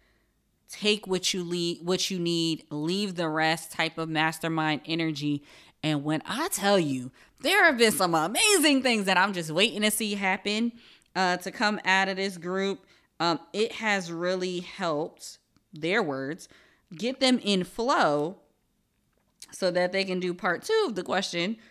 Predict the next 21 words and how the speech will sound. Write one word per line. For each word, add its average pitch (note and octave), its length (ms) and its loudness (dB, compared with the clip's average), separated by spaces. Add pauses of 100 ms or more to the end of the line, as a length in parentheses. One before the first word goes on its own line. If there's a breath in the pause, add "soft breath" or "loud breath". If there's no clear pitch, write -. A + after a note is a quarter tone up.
(160 loud breath)
productivity-wise, E3 1200 0
take F3 280 -2
action. - 480 -4 (280 loud breath)
I - 80 -8
think C#5+ 180 -2 (100)
oftentimes F3+ 880 0
we're F3 140 -4
looking F3 300 -6
for, E3+ 160 -6
like, D3 300 -2 (100)
an C#3 100 -8
automation, F3 1160 0 (520 soft breath)
um, D3 540 -2 (840)
or D#3 140 -4
some A#3+ 260 0
tool F#3+ 580 -2
to - 180 -6
make E3 260 -4
us E3+ 160 -2
more E3 260 -2
productive. E3 720 -4